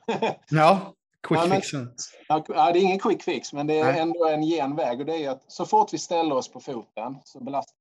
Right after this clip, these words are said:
Speaker 1: den.
Speaker 2: Mm.
Speaker 1: Den är ju vågrät, liksom.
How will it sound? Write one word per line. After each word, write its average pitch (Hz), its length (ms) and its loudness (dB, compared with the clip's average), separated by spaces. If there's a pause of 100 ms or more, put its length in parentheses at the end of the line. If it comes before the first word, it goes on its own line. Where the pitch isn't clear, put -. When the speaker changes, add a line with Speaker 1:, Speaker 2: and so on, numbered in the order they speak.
(140)
Speaker 1:
den. 131 200 -20 (640)
Speaker 2:
Mm. 123 220 -8 (1200)
Speaker 1:
Den 139 140 0
är 143 40 2
ju 139 60 2
vågrät, 135 560 2
liksom. - 280 -20